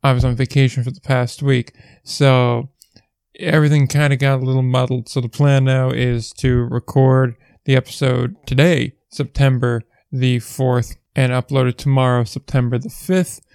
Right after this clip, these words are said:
The weekly roundup <clears throat> that normally goes up on Sundays is now gonna go up on Monday. It'll still use the same stat structure, so I'll still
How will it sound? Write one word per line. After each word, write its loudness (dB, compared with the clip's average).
The 2
weekly 2
roundup 0
<clears throat> -4
that -2
normally 2
goes 0
up -2
on -2
Sundays 0
is -6
now 2
gonna 0
go 2
up -4
on 0
Monday. 0
It'll 0
still 0
use 2
the -2
same 0
stat -6
structure, -4
so -2
I'll 4
still 0